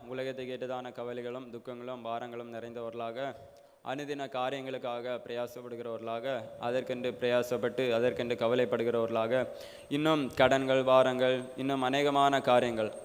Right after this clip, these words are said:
உலகத்துக்கு ஏற்றதான இந்த காரியங்களுக்காக துக்கப்படுகிறவர்களாக, வருத்தப்படுகிறவர்களாக காணப்படுகிறார்கள்.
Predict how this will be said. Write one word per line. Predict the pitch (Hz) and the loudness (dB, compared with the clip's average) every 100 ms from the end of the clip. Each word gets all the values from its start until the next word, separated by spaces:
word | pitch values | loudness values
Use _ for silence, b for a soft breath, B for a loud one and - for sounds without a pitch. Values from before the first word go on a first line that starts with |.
| - 123 | -14 0
உலகத்துக்கு | 139 160 147 139 139 | 6 6 6 2 2
ஏற்றதான | 135 131 135 131 | 2 2 2 2
இந்த | 117 | 0
காரியங்களுக்காக | 113 123 131 123 123 123 120 131 | 2 4 4 2 2 4 4 2
துக்கப்படுகிறவர்களாக, | 123 123 127 120 120 120 120 120 127 | 0 0 0 2 2 2 2 2 4
வருத்தப்படுகிறவர்களாக | 120 117 120 117 117 117 117 113 113 127 110 B B B B B - | 2 0 0 2 4 4 4 4 6 4 4 B B B B B 6
காணப்படுகிறார்கள். | 143 156 139 127 123 120 120 135 123 | 8 10 8 6 6 6 6 4 2